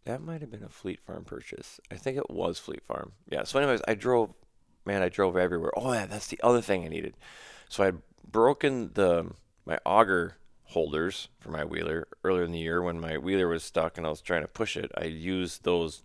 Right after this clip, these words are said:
holders yeah, don't do that. They're only, like, plastic inside, at least the ones I had, cheap, cheap ones. Yeah, those broke. So it's like, "Ah, crap. I need to run around and find those." So they didn't have those at Fleet Farm.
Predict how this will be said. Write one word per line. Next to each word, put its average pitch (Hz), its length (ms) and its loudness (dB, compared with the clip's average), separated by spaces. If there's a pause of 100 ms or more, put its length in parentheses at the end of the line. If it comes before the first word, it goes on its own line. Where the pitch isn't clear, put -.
holders 98 600 2 (420)
yeah, - 140 -2
don't 135 240 4
do 92 160 0
that. 101 380 6
They're 110 160 4
only, 95 240 0
like, 92 180 -10
plastic - 460 -6
inside, 101 460 2
at - 100 -12
least 85 180 -6
the - 60 -12
ones 80 180 -4
I 85 140 2
had, 87 260 0 (420)
cheap, 85 240 -8 (140)
cheap - 220 -10
ones. 104 260 0 (340)
Yeah, - 120 -6
those 92 200 4
broke. - 380 -4 (420)
So - 100 -14
it's - 60 -10
like, - 180 -8
"Ah, - 260 -6
crap. - 400 -14 (300)
I - 40 -16
need 98 100 -6
to 90 80 -2
run 90 120 2
around 85 140 -2
and 80 100 -6
find 82 280 -2
those." 92 320 2 (440)
So 85 220 0
they 85 140 2
didn't 82 140 -8
have 82 180 -6
those 110 220 6
at 107 100 2
Fleet 101 200 0
Farm. 95 640 4